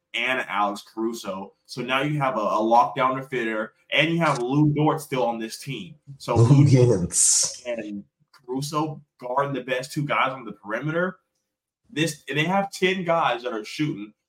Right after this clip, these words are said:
Speaker 1: over forty percent from three, and Josh Giddey's not one of those guys. So you're continuing to add a three-point shooter and defenders on both ends.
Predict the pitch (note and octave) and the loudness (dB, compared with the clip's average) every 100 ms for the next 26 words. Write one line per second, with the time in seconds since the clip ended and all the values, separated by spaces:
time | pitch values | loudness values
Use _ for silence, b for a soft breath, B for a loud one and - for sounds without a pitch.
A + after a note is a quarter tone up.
0 | - B2+ C3 B2+ B2+ B2 A#2+ A#2 A2+ A2+ | -6 -2 -2 -4 -4 -2 -2 -6 -10 -10
1 | G#2 A2 G#2+ A2+ A2 G#2+ G#2 A2 A2 A#2 | -10 -10 -8 -4 -4 -4 0 0 0 -4
2 | G#2+ G#2+ G2 F#2 F#2+ E3+ D#3 - E2+ - | -8 -4 -6 -6 -12 -16 -14 -10 -10 -12
3 | - - b b B2+ A#2+ A#2+ C#3+ - D3+ | -20 -20 b b -8 -4 -4 -6 -2 0
4 | E3 E3+ E3+ C#3+ C#3+ C#3 B2+ B2+ D3 D3 | 2 0 -2 -2 0 0 -2 -4 -2 -2
5 | C#3+ C#3+ D3 C3 A2+ G#2+ A2 B2+ B2 A#2 | -4 -6 -6 -6 -4 -6 -4 -6 -6 -10
6 | - A2+ G#2+ G#2 G#2 G#2 G#2+ G#2+ G#2 G#2 | -10 -8 -6 -4 -2 -2 -4 -4 -8 -8